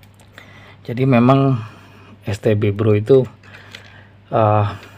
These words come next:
berawal dari sini juga sih, biar semua sasis bisa main. Tapi memang ada perbedaannya, yakni cross akar. Eh, kita diperbolehkan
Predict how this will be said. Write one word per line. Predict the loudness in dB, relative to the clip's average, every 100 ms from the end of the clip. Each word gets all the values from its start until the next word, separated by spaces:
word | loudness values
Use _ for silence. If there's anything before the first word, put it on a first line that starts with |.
| -12
berawal | 0 4 4 4
dari | 2
sini | 0 -2 -2
juga | -2
sih, | -2 -4 -10 -12 -8
biar | -6 -6
semua | -6 -6 -6
sasis | -6 -8 -8 -8
bisa | -8
main. | -8 -8 -8 -10
Tapi | -6 -4
memang | -2 0 0
ada | 0 -2 -4 -20 -20 -20 -18
perbedaannya, | -6 0 2 2 2 0 0 -2
yakni | -2 -2 -2
cross | -4 -8 -8
akar. | -12 -2 0 2 -2 -6 -16 -20 -20 -20 -20 -20 -20 -20 -20 -20 -20 -20 -20 -20 -6
Eh, | -4 -2 -4 -6 -2
kita | 0
diperbolehkan | 2 0 0 0 0